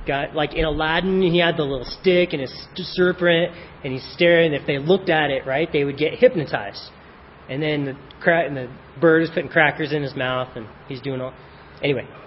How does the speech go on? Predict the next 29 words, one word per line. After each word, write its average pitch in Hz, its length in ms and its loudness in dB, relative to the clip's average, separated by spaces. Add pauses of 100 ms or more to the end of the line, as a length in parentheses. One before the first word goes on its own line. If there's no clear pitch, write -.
(420)
Aladdin 175 280 4
was 151 100 2
a 147 40 0
good 151 160 4
movie. 113 280 -4
I 120 40 -6
liked 117 240 -8
it. - 40 -20 (1200)
But 180 120 4
that 214 120 2
evil 226 260 8
eye, 185 200 6
it's 143 140 -2
what 208 120 6
it 202 80 4
makes 196 220 2
me 175 120 2
think 190 200 2
about. 117 260 -6 (400)
That, 143 260 0
that 131 200 -4 (360)
snake 196 300 4
serpent 185 480 0 (520)
staff 170 360 2
that, 127 300 -4
that, 135 180 -6 (540)
what's 156 140 -6
his 151 100 -8
name? 156 180 -4